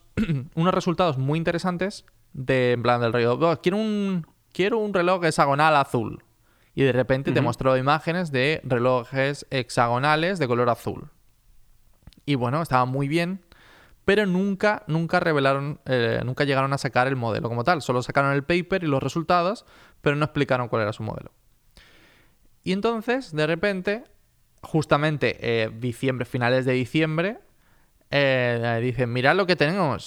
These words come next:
Speaker 1: ¿sabes? Y se sacan la, la chorra, básicamente, y sacan Glide, que, eh, bueno, pues hace cosas tan, tan, tan sumamente chungas como, eh, pues eso, las imágenes que te he dejado ahí, que pone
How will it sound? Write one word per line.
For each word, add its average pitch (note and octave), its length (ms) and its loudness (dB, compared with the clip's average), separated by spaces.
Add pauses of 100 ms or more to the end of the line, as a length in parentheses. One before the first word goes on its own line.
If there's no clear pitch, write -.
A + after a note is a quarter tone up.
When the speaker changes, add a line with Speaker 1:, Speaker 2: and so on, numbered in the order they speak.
Speaker 1:
¿sabes? B2 360 -2
Y C3 140 -4
se - 100 -8
sacan B2+ 560 -4
la, A2+ 240 -4
la G2+ 280 -8
chorra, C#3 320 2
básicamente, D#3 680 -2 (1040)
y C#3 100 0
sacan C3 580 -2
Glide, D#3+ 400 2 (640)
que, A#2 400 2
eh, G#2 280 -4 (120)
bueno, B2 220 -2
pues B2 180 -4
hace B2 180 -4
cosas B2 420 -2
tan, A#2+ 280 -2 (120)
tan, A2 360 -4 (640)
tan A2+ 240 -2
sumamente B2 800 0 (120)
chungas F3 720 0 (760)
como, C3 560 2
eh, A#2 380 2
pues A#2 160 -2
eso, A2 160 -4
las A2 140 -2
imágenes A2 360 -6
que - 80 -6
te B2 80 -2
he A#2 40 0
dejado A#2+ 220 2
ahí, C3+ 140 0
que C3+ 120 -2
pone A2+ 380 -4